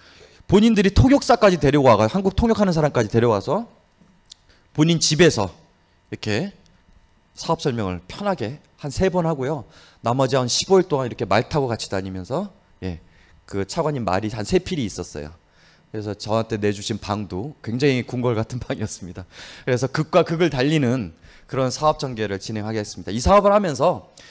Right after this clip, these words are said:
굉장히 여러 가지 일을 많이 경험하게 됩니다. 자, 그렇듯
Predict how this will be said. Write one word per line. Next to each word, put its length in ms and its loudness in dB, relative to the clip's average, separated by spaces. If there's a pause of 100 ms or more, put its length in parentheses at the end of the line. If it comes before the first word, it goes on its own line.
(200)
굉장히 920 0
여러 240 -4
가지 240 -2
일을 160 -4
많이 300 -4
경험하게 460 -4
됩니다. 440 -12 (1120)
자, 140 -4
그렇듯 520 -2